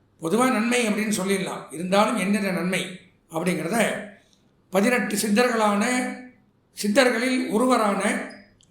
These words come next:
புலிப்பாணி சித்தர் தன்னுடைய ஜோதிட வாக்கியங்கள்ல, அரிச்சுவடிகள்ல, நூல்கள்ல என்ன சொல்லியிருக்கார் அப்படிங்கிறத தான் இப்ப பார்க்கிறோம். பாடல்கள்லாம் எழுதியிருக்கார், விளக்க உரையும் கொடுத்திருக்கார். "சனியனே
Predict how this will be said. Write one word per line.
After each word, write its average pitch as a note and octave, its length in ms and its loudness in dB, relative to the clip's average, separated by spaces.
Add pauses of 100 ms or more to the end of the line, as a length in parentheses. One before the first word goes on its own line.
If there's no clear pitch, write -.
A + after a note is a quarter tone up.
(120)
புலிப்பாணி B3 500 2
சித்தர் G#3+ 420 -2
தன்னுடைய G#3 360 2 (800)
ஜோதிட A3 360 2 (580)
வாக்கியங்கள்ல, G3 640 0 (800)
அரிச்சுவடிகள்ல, F#3+ 680 -2
நூல்கள்ல E3 460 -2 (720)
என்ன G3+ 180 0
சொல்லியிருக்கார் F#3+ 520 0
அப்படிங்கிறத D3+ 400 -6
தான் F#3 160 -2
இப்ப C3 160 -8
பார்க்கிறோம். - 380 -10 (720)
பாடல்கள்லாம் F#3+ 480 2
எழுதியிருக்கார், F3+ 440 -2
விளக்க F#3+ 260 -2
உரையும் F3 280 -2
கொடுத்திருக்கார். - 460 -10 (340)
"சனியனே B3+ 540 2